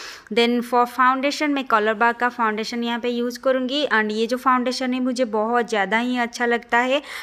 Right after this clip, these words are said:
and ये मेरे face में बहुत ज़्यादा suit भी करता है and इसको मैं एक अभी beauty blender से ना अच्छे से इसको पूरा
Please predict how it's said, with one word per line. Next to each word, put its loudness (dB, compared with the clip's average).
and 0
ये 2
मेरे 0
face 0
में -4
बहुत 2
ज़्यादा 0
suit -2
भी -4
करता -2
है 0
and 2
इसको -4
मैं 0
एक -6
अभी 0
beauty -2
blender 0
से -6
ना 2
अच्छे 0
से -4
इसको -2
पूरा 2